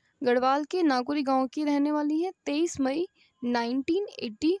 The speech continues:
फ़ोर के दिन एक बजकर सात मिनट पर इन्होंने ये चढ़ाई की थी, और उस टाइम जो ऊंचाई थी वो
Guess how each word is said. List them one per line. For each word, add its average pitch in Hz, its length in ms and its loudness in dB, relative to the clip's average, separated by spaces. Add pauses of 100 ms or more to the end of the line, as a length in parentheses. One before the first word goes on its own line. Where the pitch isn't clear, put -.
(120)
फ़ोर 311 360 -2
के 285 200 -2
दिन 214 180 -2
एक 269 320 -6
बजकर 269 360 -4
सात 254 360 -2
मिनट 269 220 -4
पर 262 160 -4
इन्होंने 240 300 -2
ये 247 120 -4
चढ़ाई 240 320 -6
की 254 200 -14
थी, 339 160 -4
और 262 300 -2
उस - 220 -8
टाइम 320 180 0
जो 302 80 -2
ऊंचाई 233 380 -4
थी 269 180 -6
वो 370 180 0